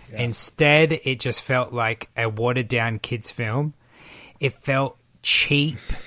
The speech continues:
Speaker 2: as well.
Speaker 1: Mm.
Speaker 2: Like, the special effects in the original were better than this one with technology that we have now. How th-,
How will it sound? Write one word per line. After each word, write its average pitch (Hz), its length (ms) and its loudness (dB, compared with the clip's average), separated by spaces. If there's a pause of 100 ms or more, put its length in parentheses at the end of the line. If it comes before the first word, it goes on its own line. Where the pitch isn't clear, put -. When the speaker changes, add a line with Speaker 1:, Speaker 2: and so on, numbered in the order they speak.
(120)
Speaker 2:
as 110 180 0
well. 117 400 4
Speaker 1:
Mm. 151 140 -4
Speaker 2:
Like, 131 240 4
the 147 100 6
special 165 500 6
effects - 680 0
in 131 220 0
the 120 180 0
original 127 720 2
were 120 160 0
better 120 400 2
than 110 220 -4
this 107 220 -6
one 101 300 -8 (180)
with 113 220 -6 (320)
technology 110 960 -2 (360)
that 117 120 -4
we 107 120 0
have 107 200 -2
now. 104 580 0
How 127 520 4
th-, 113 140 -10